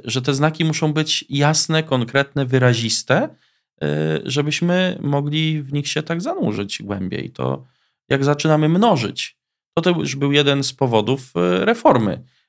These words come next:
że trochę tych znaków nachodziło, nachodziło na siebie, e, w li-, w starszej, e, liturgii,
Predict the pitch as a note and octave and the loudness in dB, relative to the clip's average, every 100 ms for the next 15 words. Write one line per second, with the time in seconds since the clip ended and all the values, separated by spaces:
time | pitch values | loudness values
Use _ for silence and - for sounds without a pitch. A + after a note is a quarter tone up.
0 | _ G#2+ C3 F3 F3+ F3+ F#3+ F#3 D#3 C3+ | _ -2 2 2 2 0 0 -2 -2 2
1 | F3+ F3+ D#3+ D3 D3 C#3+ C#3 D#3+ C#3 B2 | 2 2 -2 0 2 0 0 2 2 2
2 | A#2+ B2 C3+ B2+ A#2 A2 A2 G2 G#2 D#3 | 0 -2 0 2 2 0 -2 0 2 0
3 | - _ _ _ - G#2+ G#2 F#2 G2 G2 | -4 _ _ _ -8 -2 0 -2 -2 -8
4 | - - B2+ B2 - G#2+ F2 - - G2 | -8 -2 0 0 0 -2 -2 -6 -6 -4
5 | G2+ G2+ G2 G2 A2+ F#3 | -4 -4 -4 -4 -4 -4